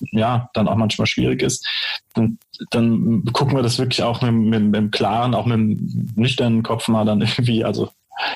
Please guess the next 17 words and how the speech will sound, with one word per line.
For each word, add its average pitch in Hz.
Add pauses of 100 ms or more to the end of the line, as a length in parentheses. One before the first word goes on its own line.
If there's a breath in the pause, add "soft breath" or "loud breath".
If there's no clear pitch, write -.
ja, -
auch 107
nüchtern, 127
nüchternen 135
Kopf, 123
ja. 110 (580 loud breath)
Ähm, 104 (340 loud breath)
und 107
in 117
so 120
einer 147
Situation, 135
da 131
ging's 127
halt 123
einfach 120
drum, 123